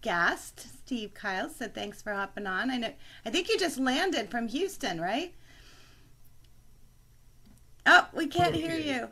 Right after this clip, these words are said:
Speaker 1: There he is.
Speaker 2: Literally just broke in. So I climbed
Speaker 1: <laughs>
Speaker 2: in, in the house. There you go.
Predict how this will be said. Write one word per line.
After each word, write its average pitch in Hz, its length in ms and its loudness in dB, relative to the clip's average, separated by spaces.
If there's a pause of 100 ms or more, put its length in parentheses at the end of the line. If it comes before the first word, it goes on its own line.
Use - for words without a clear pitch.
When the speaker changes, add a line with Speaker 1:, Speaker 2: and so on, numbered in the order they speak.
Speaker 1:
There 269 200 2
he 262 120 2
is. 233 380 -2 (500)
Speaker 2:
Literally 185 340 8
just 147 220 -2
broke 160 240 2
in. 127 360 -2
So - 260 0 (280)
I 143 60 2
climbed 185 580 4
Speaker 1:
<laughs> 269 840 4
Speaker 2:
in, - 100 -2
in - 80 -4
the 160 80 -8
house. 160 360 -6 (960)
There 151 160 0
you 151 340 0
go. 135 260 -2